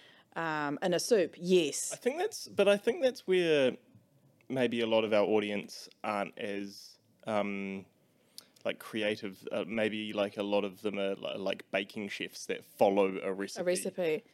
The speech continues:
Speaker 2: to the letter, and they want to know, they wanna taste exactly what you're tasting.
Speaker 1: Mm.
Speaker 2: They're not happy with, "Oh, I've got Anya, you use Dude,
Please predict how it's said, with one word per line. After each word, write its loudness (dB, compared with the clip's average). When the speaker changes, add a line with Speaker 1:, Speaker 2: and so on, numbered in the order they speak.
Speaker 2:
to -6
the -4
letter, -4
and -2
they 2
want 2
to -10
know, 2
they 2
wanna 8
taste -2
exactly -2
what 0
you're -2
tasting. -8
Speaker 1:
Mm. 2
Speaker 2:
They're -4
not 4
happy 0
with, 2
"Oh, 8
I've 4
got 6
Anya, 4
you -4
use -2
Dude, -4